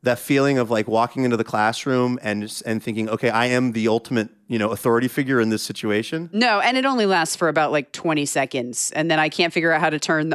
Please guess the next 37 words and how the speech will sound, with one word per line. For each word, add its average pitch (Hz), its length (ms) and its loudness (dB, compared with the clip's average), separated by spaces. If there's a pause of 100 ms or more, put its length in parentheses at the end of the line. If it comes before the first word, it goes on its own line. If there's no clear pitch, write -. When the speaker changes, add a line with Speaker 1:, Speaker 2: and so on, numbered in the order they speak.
Speaker 2:
on 147 160 2
the 147 100 2
computer, 147 680 0
and 143 200 -2
the 139 60 -2
students 147 380 -6
realize 151 340 2
how 151 220 2
much, 147 280 0
like, 151 140 2
animal 147 380 0
print 151 260 -2
clothing 151 380 0
I'm 156 140 0
wearing, 160 420 0
and 139 240 -2 (120)
they 151 140 2
just 160 240 -2
are 143 80 0
like, 135 300 0 (160)
<laughs> - 160 -20
"We're - 160 0
in 139 100 0
charge 127 320 0
here, 131 180 0
aren't 135 200 -2
we?" 160 240 0
<laughs> - 60 -14 (1800)
Speaker 1:
Well, 147 440 2 (240)
Lillian 180 540 4
B. 147 520 2
Young 123 400 2
grabbed 117 540 2
her, 120 580 -2
like, 107 300 0
rescue 127 500 0
surfboard 107 760 -4